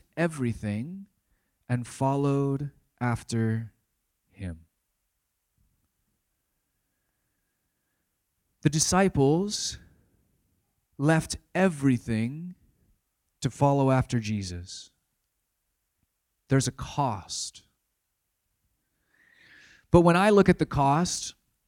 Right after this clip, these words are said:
I typically think of the material and the economic cost. They left their boats, their livelihood, which by many accounts was a lucrative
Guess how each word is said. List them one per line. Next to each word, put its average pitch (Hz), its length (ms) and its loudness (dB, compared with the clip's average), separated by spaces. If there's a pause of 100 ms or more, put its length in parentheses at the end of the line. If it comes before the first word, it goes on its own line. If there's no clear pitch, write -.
(560)
I 156 140 2
typically 202 500 6
think 180 480 0 (680)
of 143 160 2
the 139 60 2
material 170 960 4
and 139 160 0
the 131 140 0
economic 127 840 0 (140)
cost. - 640 -6 (1040)
They 151 240 6
left 151 300 2
their 160 120 6
boats, 156 720 4 (540)
their 135 120 0
livelihood, 131 960 2 (280)
which 139 220 0
by 147 160 2
many 165 320 2
accounts 160 460 -2
was 143 300 2
a 151 300 6
lucrative 143 840 2